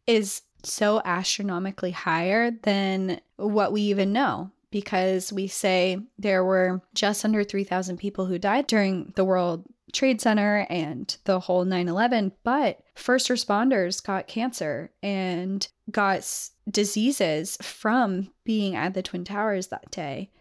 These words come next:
People suffered post-traumatic stress. Some people didn't make it out alive from it. You know, people have been living their lives without parents, especially we talk about some of these people on the flight were expecting a child. Some of these people never met their parents and they're,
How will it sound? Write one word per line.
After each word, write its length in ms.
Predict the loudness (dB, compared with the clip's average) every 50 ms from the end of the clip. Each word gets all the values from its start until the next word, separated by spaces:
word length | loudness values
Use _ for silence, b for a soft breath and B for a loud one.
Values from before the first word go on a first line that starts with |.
| _ _
People 720 | -8 -4 -4 -2 0 0 0 2 2 0 0 -2 -4 -8 _ -10
suffered 520 | -6 -2 -2 -2 0 2 0 0 0 -2 -4
post-traumatic 720 | -2 -2 -2 0 -2 -4 -4 -2 -2 -2 -2 -4 -4 -4
stress. 440 | -4 -2 0 2 2 0 0 -2 -6
Some 420 | -8 -8 -8 -6 -4 -2 -2 -2
people 300 | -2 -4 -4 -2 -2 -2
didn't 240 | 0 0 -2 -2 0
make 220 | -2 -4 -2 0
it 60 | 0 0
out 200 | 0 0 0 0
alive 520 | 0 0 2 2 2 0 -2 -4 -8 -16 _
from 300 | -16 -10 -6 -4 -4 -4
it. 180 | -6 -8 -12 -10 _
You 160 | 0 0 2
know, 220 | 2 0 -2 -4 -4
people 440 | -6 -6 -6 -6 -4 -4 -4 -4
have 260 | -2 -2 -2 -2 -4 -4
been 220 | -6 -4 -4 -2
living 520 | -2 -2 -2 -2 -2 -2 0 -2 -4 -6 -8 _ 0
their 180 | 2 4 4
lives 320 | 4 4 4 2 2 0 -2
without 280 | -2 -2 0 -2 -2
parents, 520 | -2 -2 -2 0 2 2 0 -2 -4 -4 -4
especially 480 | -4 -4 -2 -2 0 0 0 0 -2
we 120 | -2 -2 -4
talk 280 | -4 -2 -2 -2 -2
about 440 | 0 0 2 2 2 2 0 -4 _ _
some 240 | -4 0 2 2 2
of 60 | 2
these 220 | 2 0 -2 -2
people 300 | -4 -4 -4 -2 -2 0
on 340 | 0 0 0 0 0 -2 0 -2
the 80 | -2
flight 300 | -2 0 0 0 0 0
were 100 | 0 -2
expecting 560 | -2 0 -2 -4 -2 -2 -2 -2 -2 -6 -6
a 20 | -4
child. 460 | -2 -2 0 2 2 2 2 0 -2
Some 140 | -2 -4 -2
of 80 | -2
these 140 | -2 -2 -4
people 280 | -6 -6 -6 -4 -4 -4
never 280 | -2 -2 -4 -4 -6
met 360 | -6 -6 -4 -4 -4 -6 -6 -10 _ -2
their 120 | 0 0 0
parents 520 | 0 -2 -6 -4 -2 -2 -4 -4 -4 -4
and 180 | -4 -4 -4 -2
they're, 440 | 0 2 4 4 4 4 4 0 -2